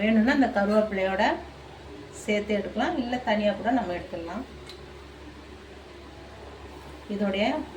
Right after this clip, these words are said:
ஆயில் எல்லாம் இதுல இறங்கியிருக்கும். இப்ப நமக்கு அருமையான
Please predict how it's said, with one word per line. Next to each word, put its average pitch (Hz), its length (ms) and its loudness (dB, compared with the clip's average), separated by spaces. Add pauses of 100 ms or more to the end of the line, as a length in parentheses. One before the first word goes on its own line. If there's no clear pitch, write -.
(540)
ஆயில் 185 240 2
எல்லாம் 202 220 4
இதுல 170 220 -2
இறங்கியிருக்கும். 180 540 -2 (1300)
இப்ப 175 200 -6
நமக்கு 175 280 -4 (680)
அருமையான 180 420 -6